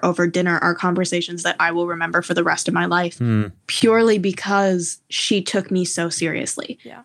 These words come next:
Speaker 1: And we, we had those conversations as equals, despite the fact that, that she is my grandma and has known me since I am a child and has seen me through all of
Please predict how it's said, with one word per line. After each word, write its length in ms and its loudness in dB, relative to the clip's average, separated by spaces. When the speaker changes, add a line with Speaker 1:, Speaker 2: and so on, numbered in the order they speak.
Speaker 1:
And 220 6
we, 480 4
we 180 4
had 400 2
those 220 2
conversations 680 -4
as 280 -2
equals, 520 -2
despite 500 0
the 60 -2
fact 400 -2
that, 240 2
that 200 4
she 220 2
is 220 2
my 160 4
grandma 420 2
and 140 0
has 200 2
known 260 2
me 140 2
since 240 -2
I 120 4
am 140 2
a 40 -2
child 400 0
and 120 0
has 200 -2
seen 240 2
me 160 2
through 220 0
all 180 2
of 180 -2